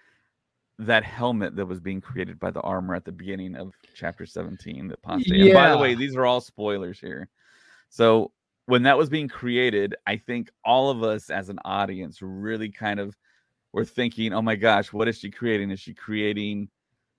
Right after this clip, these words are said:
Speaker 1: a helmet for Grogu? Is she creating maybe, like, the new Pram we see that Grogu flies around on?" Uh, but no, it was a helmet.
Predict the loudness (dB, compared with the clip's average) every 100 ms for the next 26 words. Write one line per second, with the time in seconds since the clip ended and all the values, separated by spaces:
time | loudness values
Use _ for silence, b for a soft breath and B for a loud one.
0 | -12 -4 -2 -2 -4 -10 -8 0 2 2
1 | -2 -2 -2 -2 -4 -8 -16 -10 -8 -6
2 | -4 -6 -6 -6 -6 -6 -8 -8 _ -10
3 | -8 -8 -10 -14 -6 -2 0 0 -2 -6
4 | -8 -8 -8 -6 -10 -8 -6 -6 -8 -12
5 | _ -6 -6 -6 -6 -6 -4 -4 -6 -10
6 | _ _ _ _ _ -6 -6 -2 0 4
7 | 6 6 2 -4 -6 -4 -2 -2 -4